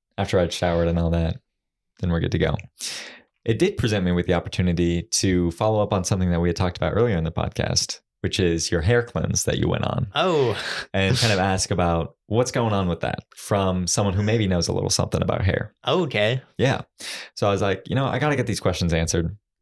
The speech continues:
Speaker 1: because I'm still thinking about it."
Speaker 2: <laughs>
Speaker 1: Uh, you know, I've, my mom's talked with me about it.
Speaker 2: Yeah.
Speaker 1: Like, "Hey, what's
Speaker 2: What's
Speaker 1: going
Speaker 2: up
Speaker 1: on with
Speaker 2: with,
Speaker 1: that?"
Speaker 2: what's
Speaker 1: I'm
Speaker 2: up
Speaker 1: like,
Speaker 2: with that?
Speaker 1: "I don't have the answers. I don't have the answers, Mom." <laughs>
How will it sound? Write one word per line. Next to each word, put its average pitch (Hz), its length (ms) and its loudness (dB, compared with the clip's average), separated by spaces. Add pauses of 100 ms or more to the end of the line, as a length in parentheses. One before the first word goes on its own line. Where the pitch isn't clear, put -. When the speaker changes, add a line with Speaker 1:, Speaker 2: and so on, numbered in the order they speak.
Speaker 1:
because 85 500 2
I'm 131 120 0
still - 180 2
thinking 80 220 0
about 80 240 2
it." 131 400 2
Speaker 2:
<laughs> 131 220 -2
Speaker 1:
Uh, 82 380 2
you - 60 0
know, 87 100 2
I've, 95 260 -2 (100)
my 98 140 0
mom's 110 260 0
talked - 260 -2
with 90 120 -4
me 90 80 2
about 85 280 2
it. 113 120 -2 (100)
Speaker 2:
Yeah. 110 200 0
Speaker 1:
Like, 87 140 0
"Hey, 95 360 0 (540)
what's 98 160 -2
Speaker 2:
What's 98 160 2
Speaker 1:
going - 0 -
Speaker 2:
up 110 60 4
Speaker 1:
on 123 80 0
with 113 80 0
Speaker 2:
with, 123 60 0
Speaker 1:
that?" 92 200 4
Speaker 2:
what's - 100 2
Speaker 1:
I'm 127 60 4
Speaker 2:
up - 60 2
Speaker 1:
like, - 20 4
Speaker 2:
with 98 80 0
that? 120 120 4
Speaker 1:
"I 123 40 4
don't 147 100 2
have 104 140 0
the 95 120 0
answers. - 460 -4 (140)
I 110 100 4
don't 120 120 2
have 101 180 0
the 101 140 0
answers, 92 280 0
Mom." - 300 0 (320)
<laughs> - 1000 2